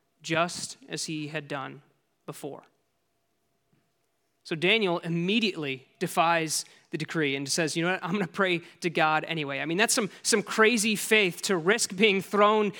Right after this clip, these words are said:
to lions because he knew he could not pray to anyone other than God. He would not betray his God. But notice that last phrase in the verse. It says that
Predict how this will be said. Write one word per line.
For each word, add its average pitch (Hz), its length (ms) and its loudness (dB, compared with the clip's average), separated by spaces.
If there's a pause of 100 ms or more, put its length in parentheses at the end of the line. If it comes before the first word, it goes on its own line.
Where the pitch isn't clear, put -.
(120)
to 208 140 4
lions 185 420 4
because 180 320 2 (140)
he 262 420 4
knew 226 300 4
he 196 160 2
could 254 260 0
not 240 260 2
pray 226 220 6
to 202 180 -2
anyone 208 300 4
other 208 380 4
than 180 180 2
God. 156 320 2 (1120)
He 175 240 -10
would 185 240 4
not 160 320 -4
betray 156 440 -4
his 151 480 -8 (160)
God. 131 280 -6 (840)
But 185 100 0
notice 247 240 6
that 226 220 4
last 208 480 2 (280)
phrase 170 480 2
in 165 100 -6
the 160 60 -4
verse. 147 300 -2
It 175 80 -10
says 202 280 2
that 185 160 0